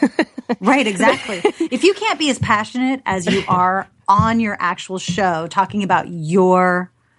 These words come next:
Speaker 2: passionate, you know, your
Speaker 1: Yeah.
Speaker 2: whatever that, what, whatever it is that you're talking about,
Speaker 1: Yep.
Speaker 2: then I can, I mean, it's the same thing with, again, like, when you're launching something, people can tell if you're not really into it or don't think you're good enough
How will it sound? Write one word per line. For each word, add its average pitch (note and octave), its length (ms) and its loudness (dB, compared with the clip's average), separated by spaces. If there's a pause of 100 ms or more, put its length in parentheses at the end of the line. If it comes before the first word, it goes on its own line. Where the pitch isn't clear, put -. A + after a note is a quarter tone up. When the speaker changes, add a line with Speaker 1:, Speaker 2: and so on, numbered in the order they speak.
(340)
Speaker 2:
passionate, - 720 0
you B3 100 2
know, A3 80 2
your F3+ 220 0
Speaker 1:
Yeah. - 180 2 (140)
Speaker 2:
whatever B3 320 0
that, G#3+ 260 0
what, B3 260 0
whatever A3 300 0
it F3+ 80 0
is E3+ 160 -2
that - 80 -12
you're - 80 -12
talking F#3 360 -4
about, - 380 -6
Speaker 1:
Yep. D#3+ 80 -4
Speaker 2:
then D3+ 240 -2
I G3 140 -2
can, F3 260 -4 (400)
I - 60 -2
mean, A3 100 4
it's G3+ 100 2
the G#3 40 0
same A3+ 220 2
thing E3+ 280 -2
with, D3+ 280 -2
again, D#3+ 360 0
like, D#3 200 -4
when E3+ 100 -2
you're D#3+ 80 -2
launching G3 460 2
something, D#3+ 380 -2
people A3 220 0
can D4 140 4
tell G3+ 580 2 (280)
if - 160 -10
you're B3 80 2
not C4+ 180 4
really A3 400 0 (160)
into A3+ 540 2
it E3+ 260 -4 (140)
or G3 100 2
don't G#3 260 0
think - 680 -2 (400)
you're G3 140 4
good G3 280 2
enough D#3 640 -2